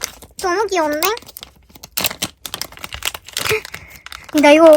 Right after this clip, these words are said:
포카 하나 샀는데 덤을 엄청 많이 주셨어. 우와, 이거 뭐야?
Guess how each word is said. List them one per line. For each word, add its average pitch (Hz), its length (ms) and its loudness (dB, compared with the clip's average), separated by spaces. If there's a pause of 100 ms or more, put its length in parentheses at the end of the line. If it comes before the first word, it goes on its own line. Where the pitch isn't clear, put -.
(140)
포카 - 280 -4
하나 494 100 2
샀는데 370 720 -2 (220)
덤을 339 500 -2
엄청 359 460 -6
많이 370 180 -4
주셨어. 302 440 -10 (540)
우와, 466 160 0
이거 370 120 -2
뭐야? 320 380 4